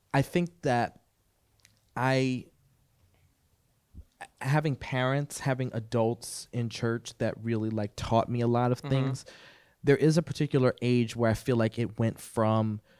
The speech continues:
Speaker 1: you know, this is what they're telling you, this is, like, what you're supposed to do, or this is what
Speaker 2: Right.
Speaker 1: you're supposed to, you know, do in church, or how you're supposed to treat God. And, um,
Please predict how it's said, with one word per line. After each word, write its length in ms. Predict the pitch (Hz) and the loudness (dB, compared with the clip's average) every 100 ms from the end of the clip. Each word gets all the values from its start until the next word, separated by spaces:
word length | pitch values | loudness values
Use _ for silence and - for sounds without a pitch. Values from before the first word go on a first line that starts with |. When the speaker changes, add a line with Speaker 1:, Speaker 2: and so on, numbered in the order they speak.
| _ | _
Speaker 1:
you 100 | 127 117 | -2 2
know, 160 | 110 | 2
this 260 | 110 123 - | 2 -2 -2
is 80 | 113 | -6
what 120 | 117 | -4
they're 120 | 104 | -4
telling 420 | - 127 127 123 | -2 0 2 0
you, 380 | 123 123 123 117 110 | 0 2 2 0 0
this 260 | 113 - | -2 -2
is, 200 | 107 - | -8 -4
like, 260 | 107 104 - | -2 -4 -6
what 500 | 107 107 113 104 - _ - | -10 0 0 0 -4 _ -10
you're 520 | 113 110 101 104 107 | 0 2 4 2 0
supposed 500 | - - - 143 - | -2 -2 0 -2 -2
to 60 | 135 | 0
do, 260 | 131 135 | 4 4
or 200 | 127 110 | 4 2
this 280 | 101 113 - | 0 -4 -4
is 180 | 113 - | -8 -2
what 160 | 117 117 | 6 8
Speaker 2:
Right. 320 | 113 104 101 - | 10 6 0 -2
Speaker 1:
you're 100 | 127 | 0
supposed 500 | - 120 131 117 - | 0 0 -2 -4 -4
to, 260 | 127 120 101 | 0 0 0
you 120 | 123 | -2
know, 160 | 120 113 | -2 -2
do 220 | 113 117 | -2 -2
in 80 | 113 | 0
church, 320 | - 117 113 | 0 0 0
or 40 | 104 | -2
how 120 | 117 | -2
you're 100 | 113 | -2
supposed 220 | - 113 | -4 -8
to 60 | 110 | -8
treat 200 | - 113 | -8 -2
God. 320 | 110 110 107 - - - _ - | 0 0 -2 -10 -20 -20 _ -2
And, 480 | 123 120 113 113 113 | 0 2 0 0 2
um, 640 | 110 107 110 110 107 110 | 4 4 2 0 -4 -10